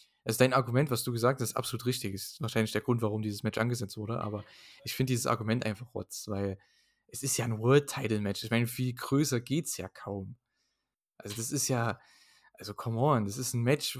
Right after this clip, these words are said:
also ich glaube, so viele Leute würden gern in diesem Spot sein. Du kriegst einen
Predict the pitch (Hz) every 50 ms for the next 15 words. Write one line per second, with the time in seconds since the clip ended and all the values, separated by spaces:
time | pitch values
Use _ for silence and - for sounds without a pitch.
0 | 127 - - 120 120 113 - 135 127 127 127 123 123 - - - - 185 208 226
1 | 240 214 - - 185 175 170 147 147 165 175 156 139 131 131 127 - 120 - 127
2 | 139 165 160 143 127 123 117 - - - 147 170 - - - 117 113 113 113 117
3 | - - - - - - - 139 123 -